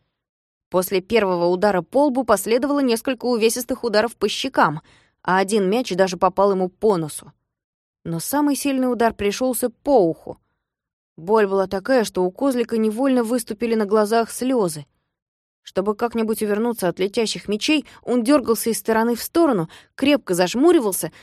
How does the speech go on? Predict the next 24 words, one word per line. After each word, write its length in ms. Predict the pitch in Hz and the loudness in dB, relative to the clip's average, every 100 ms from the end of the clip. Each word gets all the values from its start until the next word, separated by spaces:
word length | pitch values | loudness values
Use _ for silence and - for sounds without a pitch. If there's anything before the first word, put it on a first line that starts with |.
| - | -12
стараясь 480 | - 214 220 202 - | 0 2 2 0 -2
уберечь 360 | 214 240 233 | -2 -2 -2
от 120 | 196 190 | -4 -4
повреждения 580 | 220 233 220 247 202 | -2 -2 0 0 0
глаза, 380 | 208 247 226 185 - _ _ - | 2 2 2 -2 -4 _ _ -4
отчего 420 | 208 - 262 302 | -4 -2 -2 -2
получались 600 | 233 220 208 247 220 - - | 0 -2 2 0 0 -4 -4
очень 340 | 294 302 240 | -4 -2 -4
смешные 500 | 214 190 180 202 220 | -4 -6 -6 -4 -2
гримасы. 640 | 180 202 202 170 151 - - _ _ _ _ _ _ _ _ - | 0 0 0 -2 -6 -10 -12 _ _ _ _ _ _ _ _ -16
Зрители 640 | 156 165 196 339 330 294 | -6 -2 2 0 0 0
веселились 680 | 277 247 - 185 202 226 196 | 0 0 0 0 2 0 0
вовсю. 640 | 170 175 - - 165 160 139 _ _ _ _ _ _ | 0 0 -2 -6 -6 -6 -10 _ _ _ _ _ _
Привлечённые 680 | 170 175 208 - 254 233 220 | -4 0 -2 0 0 2 0
смехом, 480 | - 262 294 220 190 | 0 -2 0 -2 -4
к 80 | |
толпе 380 | - 196 202 311 | 2 2 2 -4
присоединялись 840 | 269 240 226 214 185 202 226 202 190 | -2 -4 -2 -2 -2 0 0 0 -2
новые 380 | 196 180 165 | -2 0 -2
прохожие. 600 | 156 165 160 170 151 147 147 _ _ _ _ - | -2 -4 -4 -4 -4 -8 -14 _ _ _ _ -4
Торговля 540 | 170 175 214 330 294 | -2 0 2 2 2
мячами 440 | 254 247 233 233 214 | 0 0 0 0 0
шла 300 | - 180 180 | 0 2 2
бойко. 500 | 165 175 175 - | 2 2 2 -4